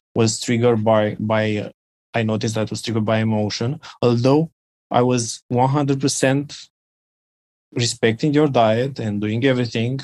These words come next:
all the things that you're supposed to do to get better. And I noticed that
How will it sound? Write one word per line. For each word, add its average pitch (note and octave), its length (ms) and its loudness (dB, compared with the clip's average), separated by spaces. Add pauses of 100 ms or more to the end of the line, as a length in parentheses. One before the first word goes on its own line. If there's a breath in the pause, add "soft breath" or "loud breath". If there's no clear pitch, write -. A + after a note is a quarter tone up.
(120)
all A2 280 0
the C3 100 0
things A#2 360 -4
that A2 300 -4
you're A2 60 -6
supposed A2 480 -2
to E3 80 0
do A#2 460 -2
to A2 120 -8
get A2+ 240 0
better. A#2 460 -2 (600)
And B2 300 0 (140)
I C3 220 2
noticed C3+ 340 0
that C3 180 2